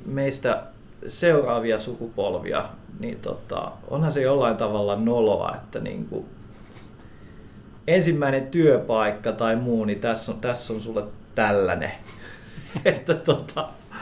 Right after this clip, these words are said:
kä-, käynnistele toi sappiklientti tuolta ja lähde tekee sitä ja tätä. Tavallaan se, että se on jollain tavalla näkee sen, että se on niin kaukana.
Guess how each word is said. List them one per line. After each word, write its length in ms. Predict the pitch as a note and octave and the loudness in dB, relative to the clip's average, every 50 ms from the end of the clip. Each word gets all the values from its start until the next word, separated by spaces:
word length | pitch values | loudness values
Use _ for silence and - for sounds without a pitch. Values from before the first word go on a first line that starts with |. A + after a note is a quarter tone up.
| - - - - - - - - - - - - - - | -12 -12 -12 -14 -14 -16 -18 -18 -18 -18 -18 -14 -4 2
kä-, 160 | - G#3+ - - - - - - | 4 4 4 4 0 -8 -2 4
käynnistele 600 | F#3 F3+ F#3 F#3 F3 E3+ D#3+ D#3+ - E3 D#3 D#3 | 4 6 8 8 8 8 6 6 6 6 6 6
toi 280 | D#3 - - D3 D3 | 4 6 6 6 6
sappiklientti 1000 | D3 E3 D#3+ D3+ D3+ - - C3+ A#2+ - C3+ B2+ A#2 A#2 A2 A2+ G#2+ G#2+ - A2+ | 8 6 4 4 4 2 0 0 0 2 2 2 4 4 4 2 2 -2 -4 -6
tuolta 440 | A2 A2 A#2+ A2+ A2+ G#2+ G#2+ - A2+ | -4 -2 -2 0 0 -2 -2 -2 -4
ja 160 | G#2+ G#2 G#2 | -4 -2 0
lähde 280 | A2+ A#2 G#2+ A2 G#2 - - - - - - - - | 2 2 2 2 0 -2 -6 -14 -20 -20 -16 -6 0
tekee 300 | A#2+ A2 - - G#2 F#2+ | 0 0 2 0 -4 -4
sitä 300 | - - - - - C3 | -6 -8 -12 -8 -6 -6
ja 100 | - - | -6 -6
tätä. 240 | - - - - C3+ | -6 -8 -6 -4 -2
Tavallaan 380 | - G3 A3+ A#3 G#3+ G3 F#3+ | 0 2 4 4 4 4 4
se, 120 | E3+ G3+ F#3+ | 4 4 2
että 120 | F3+ - | 4 4
se 60 | G3 | 4
on 120 | G3 F#3+ F#3+ - - - - - - - - - | 4 4 2 0 -10 -16 -16 -16 -18 -16 -8 -2
jollain 300 | - A3 A#3 G#3+ F#3 E3+ | 2 4 4 4 4 4
tavalla 360 | E3+ D#3+ D#3+ D3+ D#3 D#3 - - - - - - - | 4 4 6 4 4 2 0 -4 -10 -12 -12 -12 -6
näkee 440 | D#3+ D#3+ F3 F3+ F3+ - D#3+ C3 A#2+ | -2 0 0 0 0 2 2 2 2
sen, 160 | - C#3+ C#3 | 2 0 -4
että 100 | C#3 C#3 | -4 -4
se 60 | - D#3+ | -4 -4
on 80 | E3+ | -4
niin 140 | E3+ D#3+ D#3+ | -4 -4 -4
kaukana. 600 | - F#3+ F#3 E3 B2+ G#2+ F#2+ - - - - - | -2 0 2 4 4 2 2 -2 -6 -4 -4 -6